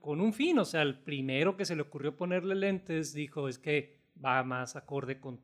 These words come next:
todo el atuendo, ¿no? Para la escena".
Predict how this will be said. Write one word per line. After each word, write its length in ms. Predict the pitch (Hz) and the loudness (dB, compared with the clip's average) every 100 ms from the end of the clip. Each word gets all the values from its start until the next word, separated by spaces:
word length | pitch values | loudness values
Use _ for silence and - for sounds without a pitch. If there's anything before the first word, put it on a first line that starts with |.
| _ _ _ | _ _ _
todo 220 | 147 139 | -2 0
el 80 | 135 | 2
atuendo, 480 | 120 170 185 156 120 | 2 6 6 6 0
¿no? 320 | 147 185 - | -2 -2 -6
Para 320 | - 127 123 120 | -4 -2 -2 -4
la 160 | 117 | -6
escena". 440 | 110 - 180 147 | -8 0 2 2